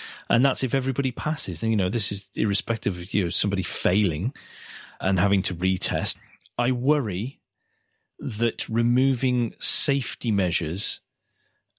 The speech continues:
uh, and I'm, I'll talk about it again in the next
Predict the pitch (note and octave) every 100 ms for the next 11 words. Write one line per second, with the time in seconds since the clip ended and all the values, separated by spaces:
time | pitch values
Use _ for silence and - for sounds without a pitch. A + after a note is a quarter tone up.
0 | _ A2+ G#2+ G#2 G#2 G2+ G#2 A2 G2 F#2+
1 | - - - G#2+ G#2+ G2 D#2+ E2 G#2+ G2
2 | F2+ F#2 G#2+ -